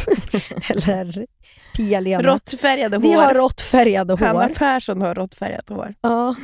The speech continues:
Speaker 1: och då
Speaker 2: Mm.
Speaker 1: så är det väldigt tacksamt att färga håret på det sättet jag har gjort.
Speaker 2: Mm.
Speaker 1: Alltså ifall man är i grunden råtta.
Speaker 2: Mm.
Speaker 1: Att lägga in
Speaker 2: Slingor.
Speaker 1: då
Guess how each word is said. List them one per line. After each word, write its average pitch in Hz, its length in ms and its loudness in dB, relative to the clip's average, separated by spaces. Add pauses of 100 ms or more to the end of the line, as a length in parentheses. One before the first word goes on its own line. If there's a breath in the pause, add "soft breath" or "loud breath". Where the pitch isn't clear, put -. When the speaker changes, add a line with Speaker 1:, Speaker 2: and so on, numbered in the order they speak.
(300 loud breath)
Speaker 1:
och 240 160 2
då 220 420 -2 (380)
Speaker 2:
Mm. 180 120 -6
Speaker 1:
så 208 360 0 (380)
är 208 140 0
det 196 300 -6
väldigt 202 920 -2 (160)
tacksamt - 600 -4
att 180 80 -12
färga 180 360 -2
håret 165 300 -6
på 165 100 -8
det 160 100 -8
sättet - 380 -12
jag - 80 -4
har 50 80 -8
gjort. - 320 -16
Speaker 2:
Mm. 175 300 -6 (240)
Speaker 1:
Alltså 220 120 -6
ifall 240 140 -2
man 240 140 -2
är 214 40 -2
i 196 60 -2
grunden 175 460 -2
råtta. - 400 -8
Speaker 2:
Mm. 202 360 -6 (120)
Speaker 1:
Att - 160 -4
lägga 226 320 -2
in 254 120 0
Speaker 2:
Slingor. 196 340 0
Speaker 1:
då 185 180 2